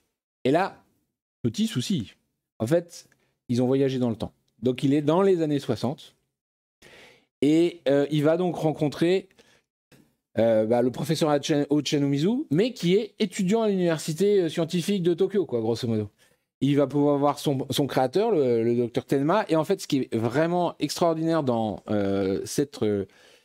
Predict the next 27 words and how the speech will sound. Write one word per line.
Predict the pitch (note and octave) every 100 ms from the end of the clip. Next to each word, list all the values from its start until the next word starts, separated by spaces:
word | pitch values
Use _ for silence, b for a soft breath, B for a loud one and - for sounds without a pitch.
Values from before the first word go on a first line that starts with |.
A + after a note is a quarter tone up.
| b _ _ _
histoire, | C3 - F#3+ G#3+ A3 - -
c'est, | - E3 F3 F#3 F3 C3+
euh, | C3 B2+ B2 A#2+ A#2 A2+ - _ _ _ _ _ _ _ _ _ -
qu'en | D#3 C3+
fait, | G3+ C#3
on | C#3
va | D3
voir | C#3+ F3 E3+
la | C3
création | - - F3 E3 - E3+ F3
des | D#3
robots, | C3+ D3 C#3+ D3+ E3+ F#3+ _ _ B2
mais | B2
vue | A#2+ C3 G3+
par, | F3+ F3 E3+ D3+ - -
euh, | B2 A#2 A2 A2 G2+ G2 F2+ G2+
vue | D3
par | F3 C#3
Astro. | B2 G2 - _ _ _ B B B B
Donc | B2 C3+
on, | C#3
on, | C#3 C#3
on | C#3
voit | C3+ E3+ F#3
tout | - A3+
le |
développement, | F3 F3+ D#3+ E3+ F3 F3 F3 E3+